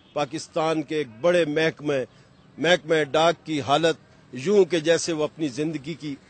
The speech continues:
आखिरी सांसें गिन रहा हो, लेकिन इस महकमा से वाबस्ता पैंतालीस हजार मजदूरों का ये कहना है कि अगर हुकूमत वक्त ने निजकारी के फैसले को तब्दील ना किया तो यहाँ पर फिर इनकलाब मिस्र को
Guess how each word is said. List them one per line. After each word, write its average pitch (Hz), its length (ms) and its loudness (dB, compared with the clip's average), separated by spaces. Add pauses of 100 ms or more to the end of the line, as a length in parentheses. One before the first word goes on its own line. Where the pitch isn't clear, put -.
आखिरी 165 380 0
सांसें 147 560 -4
गिन 151 200 0
रहा 131 280 0
हो, 117 240 -4 (340)
लेकिन 147 480 -2 (260)
इस 165 200 -6
महकमा 151 400 0
से 147 160 -2
वाबस्ता 135 540 -2
पैंतालीस 180 720 -2
हजार 151 360 2
मजदूरों 143 480 -2
का 135 240 -2 (300)
ये 180 220 2
कहना 165 320 4
है 123 180 2 (280)
कि 143 80 -4
अगर 175 280 4
हुकूमत 156 440 -2 (120)
वक्त 151 260 -2
ने 135 200 -2 (280)
निजकारी 160 580 2
के 147 160 -4
फैसले 147 420 -4
को 151 140 -4
तब्दील 143 560 -4
ना 156 220 4
किया 135 380 -2 (300)
तो 143 100 -4
यहाँ 139 320 2
पर 147 260 0
फिर 139 220 -2 (280)
इनकलाब 147 580 0
मिस्र 143 300 -2
को 120 240 -8